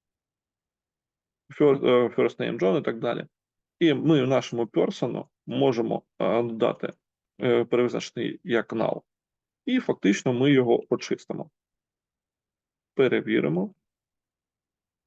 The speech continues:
І ось він є просто об'єктом.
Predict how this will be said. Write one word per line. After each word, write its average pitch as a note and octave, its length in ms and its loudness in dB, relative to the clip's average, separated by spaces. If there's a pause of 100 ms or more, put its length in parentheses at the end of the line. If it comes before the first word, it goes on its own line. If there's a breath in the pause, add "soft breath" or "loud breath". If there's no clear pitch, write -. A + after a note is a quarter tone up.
(1800)
І D#3+ 60 2
ось G3 260 2 (200)
він C3+ 280 -2
є B2+ 240 0
просто - 580 -2
об'єктом. - 500 -4